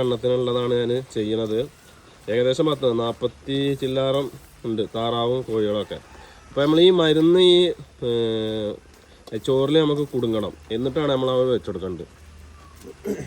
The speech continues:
എന്നിട്ട് ഏകദേശം ഒരു പത്ത് പതിനഞ്ച് മിനിറ്റൊക്കെ നമ്മളിതിങ്ങനെ വെക്കണം. എന്നാലാണ് നമുക്ക് പിന്നെന്താ ഈ മരുന്ന് ഈ തേ-, വറ്റിലേക്ക് കയറുള്ളൂ. അഥവാ ഇപ്പൊ ഇവിടെയൊക്കെ ചെറിയ മഴ ഉണ്ട്. അപ്പൊ ഇന്നിപ്പോ മഴയത്തോ മഴയുള്ള സമയങ്ങളൊക്കെ ഇത്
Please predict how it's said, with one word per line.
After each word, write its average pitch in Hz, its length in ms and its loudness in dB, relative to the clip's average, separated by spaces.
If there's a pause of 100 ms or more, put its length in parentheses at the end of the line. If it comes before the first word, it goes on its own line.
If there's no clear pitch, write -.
(1600)
എന്നിട്ട് 139 140 -2 (100)
ഏകദേശം 175 380 2
ഒരു 202 120 4 (500)
പത്ത് 135 180 -4
പതിനഞ്ച് 151 220 0
മിനിറ്റൊക്കെ 160 380 0
നമ്മളിതിങ്ങനെ 156 500 0
വെക്കണം. 104 420 -6 (100)
എന്നാലാണ് 135 760 -4
നമുക്ക് 120 340 -4 (260)
പിന്നെന്താ 107 600 -4
ഈ - 20 -6 (120)
മരുന്ന് 110 420 -4
ഈ - 20 -6 (100)
തേ-, 98 580 -2
വറ്റിലേക്ക് 120 480 -6
കയറുള്ളൂ. 101 400 -4 (840)
അഥവാ 104 220 -2 (180)
ഇപ്പൊ 127 180 0
ഇവിടെയൊക്കെ 131 360 -2
ചെറിയ 135 380 -2
മഴ 127 220 0
ഉണ്ട്. 107 120 -4
അപ്പൊ 90 260 -8
ഇന്നിപ്പോ 117 260 -2
മഴയത്തോ 113 500 -2 (140)
മഴയുള്ള 113 300 -2
സമയങ്ങളൊക്കെ 123 500 -2
ഇത് 127 100 -4